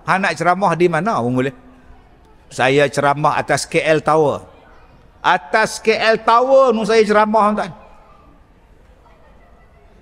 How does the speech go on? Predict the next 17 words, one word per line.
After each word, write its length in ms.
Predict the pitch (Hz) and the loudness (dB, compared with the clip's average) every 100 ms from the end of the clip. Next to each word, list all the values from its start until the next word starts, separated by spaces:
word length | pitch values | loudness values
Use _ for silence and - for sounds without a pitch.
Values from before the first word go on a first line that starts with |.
| _ _ _ _ _ _ _ - _ _ | _ _ _ _ _ _ _ -20 _ _
Tiga 400 | 175 196 208 208 | 0 2 2 4
ratus 320 | 220 220 220 | 2 2 2
orang 240 | 220 226 180 | 4 4 2
main 160 | 185 | 0
duduk 240 | 185 196 190 | 2 2 2
di 80 | 190 | 2
atas 240 | 190 175 | 2 -2
tu. 120 | 175 - - - - _ | -6 -14 -20 -20 -20 _
Dia 240 | 143 208 262 | 0 2 2
K 160 | - 233 233 | 0 0 0
L 80 | 226 | 2
Tower 320 | 240 247 262 | 2 4 2
ni 160 | 277 202 | 0 0
bulat. 320 | 190 147 - - - - | 0 0 -2 -12 -20 -8
Atas 320 | 151 190 160 | -2 0 0
tu 80 | 175 | 0
bulat. 400 | 160 156 139 | 2 2 2